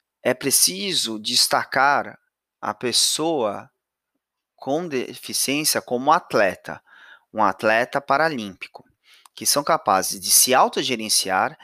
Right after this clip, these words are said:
e atuar como profissionais, como são profissionais do esporte de alto rendimento.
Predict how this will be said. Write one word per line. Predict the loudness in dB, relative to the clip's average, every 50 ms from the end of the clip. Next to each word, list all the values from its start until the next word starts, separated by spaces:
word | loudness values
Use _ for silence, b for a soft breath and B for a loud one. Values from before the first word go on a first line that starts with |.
| B B B B B _ -10
e | -2 0 0
atuar | 0 0 0 2 2 4 4 2
como | 0 -6 -8 -8 -8
profissionais, | -2 0 0 0 2 0 -2 -2 0 0 0 0 0 -2 -2 -4 -4 -4 -6 _ _ _ _ _ _ _ _ _
como | -6 -6 -6 -4 -2
são | -2 -2 -2 -2 -6 -10 _ _ _ _ _ _ _ _ _
profissionais | -8 -8 -6 -4 -2 -2 -2 -2 -2 0 2 2 2 2 0 0 -2 -2 b b b b b _
do | -6 -6
esporte | -4 -4 -2 0 0 0 0 -2 -4 -4
de | -2 -2
alto | -2 -2 -4 -8 -12
rendimento. | -12 -12 -12 -12 -12 -12 -14 -16 -18 -20 -20 -20 -20